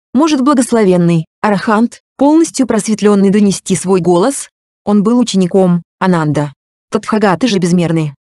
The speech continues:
И в третий раз достопочтенный Ананда сказал благословенному: «Учитель, в присутствии благословенного я слышал так». «Докуда, учитель, может благословенный,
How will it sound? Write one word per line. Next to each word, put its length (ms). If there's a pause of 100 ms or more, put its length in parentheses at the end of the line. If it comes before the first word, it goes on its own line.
(240)
И 60
в 60
третий 320
раз 180
достопочтенный 800
Ананда 340
сказал 440
благословенному: 840 (180)
«Учитель, 440 (160)
в 100
присутствии 560
благословенного 800
я 180
слышал 460
так». 320 (360)
«Докуда, 500 (180)
учитель, 440 (180)
может 280
благословенный, 840